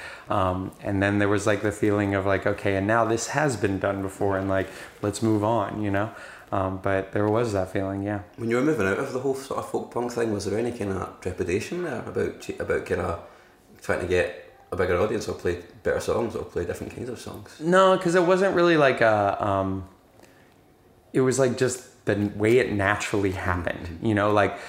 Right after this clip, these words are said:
Speaker 1: some of, like, starting to play electric guitar with a full band had to even do with, like, feedback issues, you know, or just, like, sonically the acoustic would get lost,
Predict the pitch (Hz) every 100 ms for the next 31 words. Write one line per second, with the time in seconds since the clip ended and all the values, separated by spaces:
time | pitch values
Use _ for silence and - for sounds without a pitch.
0 | - - - - 135 131 135 131 117 104
1 | - 107 107 104 95 104 98 95 95 -
2 | 101 - - 101 98 95 95 92 - -
3 | 104 101 104 98 104 95 98 98 101 101
4 | - - 104 98 101 98 101 95 101 98
5 | 95 - 95 95 - - 104 123 101 -
6 | - - - - - - - 107 98 101
7 | 98 98 92 107 98 - - 98 107 107
8 | 107 98 98 95 98 107 - 104 - 98
9 | 92 101 98 95 95 92 -